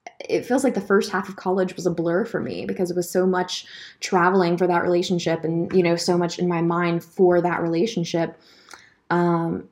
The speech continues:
and once I moved away from home, 'cause I transferred colleges, uh, I moved away from home for the first time, away from my parents, and he and I had moved in together. And it was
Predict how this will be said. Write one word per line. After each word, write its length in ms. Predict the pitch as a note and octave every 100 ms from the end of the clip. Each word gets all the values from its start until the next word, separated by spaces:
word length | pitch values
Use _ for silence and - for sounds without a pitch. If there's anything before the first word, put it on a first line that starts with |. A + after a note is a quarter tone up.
| -
and 500 | F#3 F3+ F3+ F3 - _ _ -
once 380 | F#3 F#3+ F#3+
I 80 | G3
moved 320 | F#3 F#3 F#3 F#3
away 600 | F3 F3 F3 F3 F3 -
from 240 | - F3
home, 840 | E3+ - B3 C#4+ B3+ F#3 F3+ F3 F3
'cause 180 | F#3+ F#3
I 40 |
transferred 480 | F#3 F3+ - F3+ F3
colleges, 540 | - E3 E3+ F3 A3 - - - _ _ _ -
uh, 400 | F3 D#3+ - -
I 80 | F3+
moved 240 | F3+ F3
away 200 | F#3 E3+
from 140 | E3+ E3+
home 280 | E3 E3 F3
for 80 | F#3
the 80 |
first 280 | F#3 F3 F3
time, 300 | - E3+ G3
away 200 | F#3+ E3+
from 140 | E3+ F3
my 100 | E3+
parents, 640 | - E3 E3 G3+ G#3 -
and 420 | F3 F3 F3 F3 E3+
he 300 | - F#3 F3
and 100 | F3
I 260 | E3 E3
had 320 | E3+ F3 F3 D#3
moved 240 | E3 E3+
in 100 | D4
together. 520 | D#4 F#3 - - B3 - - - _ _
And 500 | F3+ F3+ F3 E3+ E3+ -
it 280 | - F3 F3+
was 340 | G3 F#3+ F#3+